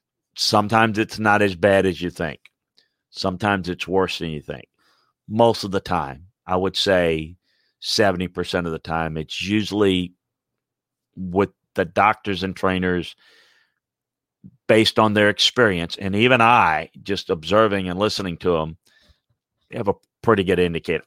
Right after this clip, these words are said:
I can't tell from watching T V other than it looked bad. I can't, you know, I have a little bit of a feel.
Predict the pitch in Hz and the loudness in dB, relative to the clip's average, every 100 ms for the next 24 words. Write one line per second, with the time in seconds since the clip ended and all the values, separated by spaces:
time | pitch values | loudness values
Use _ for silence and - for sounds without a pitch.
0 | - 147 - 98 - 107 95 87 85 82 | 0 0 0 -4 -2 2 2 2 -4 -2
1 | 85 80 80 - 87 71 92 85 69 _ | 0 -2 -6 -4 -4 0 0 0 -4 _
2 | _ _ _ _ _ _ _ - - 135 | _ _ _ _ _ _ _ -12 0 4
3 | 123 107 90 73 104 120 127 127 127 127 | 4 2 -2 -2 0 0 4 6 6 4
4 | _ _ _ _ _ _ _ _ _ - | _ _ _ _ _ _ _ _ _ -14
5 | - 92 73 _ _ 117 90 - _ _ | -12 -14 -18 _ _ -10 -10 -12 _ _
6 | _ _ _ - 104 139 127 113 127 127 | _ _ _ -12 0 2 4 4 4 2
7 | 117 127 123 - 139 127 131 | 0 -2 -4 -4 0 0 -2